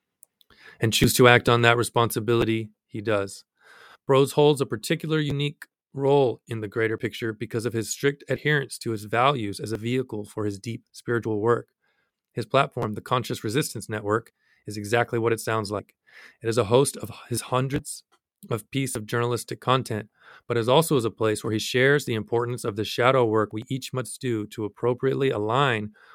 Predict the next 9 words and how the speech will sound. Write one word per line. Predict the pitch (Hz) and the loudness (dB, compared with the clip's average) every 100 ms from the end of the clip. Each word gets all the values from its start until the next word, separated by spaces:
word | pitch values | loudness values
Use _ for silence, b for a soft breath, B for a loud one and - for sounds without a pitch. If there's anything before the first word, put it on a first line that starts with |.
| _ | _
with | 127 | -6
not | 143 160 | -2 2
only | 185 160 | 2 4
our | 123 | 2
own | 127 120 | 0 0
highest | 131 131 123 | 0 0 -2
fulfillment | 110 - 139 127 | -12 -4 -2 0
and | 113 | -4
potential, | 107 - - - 101 | -8 -8 -6 -6 -8